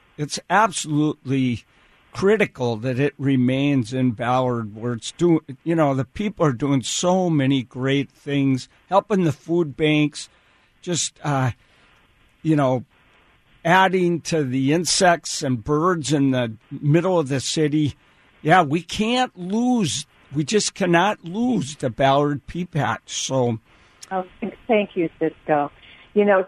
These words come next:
Speaker 2: something else that we learned as we started, you know, digging into how do we do this is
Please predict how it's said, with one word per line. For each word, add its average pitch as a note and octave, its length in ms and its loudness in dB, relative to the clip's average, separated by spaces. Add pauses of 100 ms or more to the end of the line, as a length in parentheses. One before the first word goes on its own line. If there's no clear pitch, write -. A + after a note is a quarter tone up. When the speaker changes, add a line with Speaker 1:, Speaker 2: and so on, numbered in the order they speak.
Speaker 2:
something C4 360 0
else A3 260 -2 (100)
that F#3+ 160 2
we F3+ 100 0
learned F3+ 480 2
as D#3+ 180 -2
we D#3+ 140 -6 (100)
started, E3+ 540 2 (140)
you E3 100 -6
know, D3+ 140 0
digging F#3 400 0
into E3 240 -2
how E3+ 240 4
do D#3+ 100 0
we D3+ 160 -4
do E3 300 0
this C#3+ 320 2
is D#3 160 0